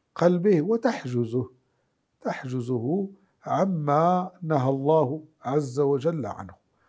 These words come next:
و وتظهر آثار ذلك لا محالة،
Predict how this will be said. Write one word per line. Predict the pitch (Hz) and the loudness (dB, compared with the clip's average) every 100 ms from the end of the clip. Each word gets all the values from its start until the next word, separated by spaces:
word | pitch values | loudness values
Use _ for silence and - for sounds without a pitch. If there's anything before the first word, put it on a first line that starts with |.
| _ _ _ _ | _ _ _ _
و | 180 190 208 202 196 185 175 165 156 151 143 135 131 127 127 123 123 131 _ _ _ _ _ _ _ _ _ _ _ _ _ _ _ _ - | 4 10 12 12 10 10 8 8 8 6 4 0 -4 -6 -10 -14 -18 -20 _ _ _ _ _ _ _ _ _ _ _ _ _ _ _ _ 0
وتظهر | 151 151 147 143 143 143 139 233 233 131 127 135 - _ _ _ _ _ - | 2 4 2 2 2 -2 4 8 8 8 4 0 -8 _ _ _ _ _ 2
آثار | 180 147 175 160 147 | 4 6 6 6 4
ذلك | 135 139 135 131 - - _ _ _ _ | 4 4 2 -2 -8 -20 _ _ _ _
لا | - 151 139 | 0 2 2
محالة، | 139 - 135 131 127 123 | 0 -2 -2 -2 -4 -6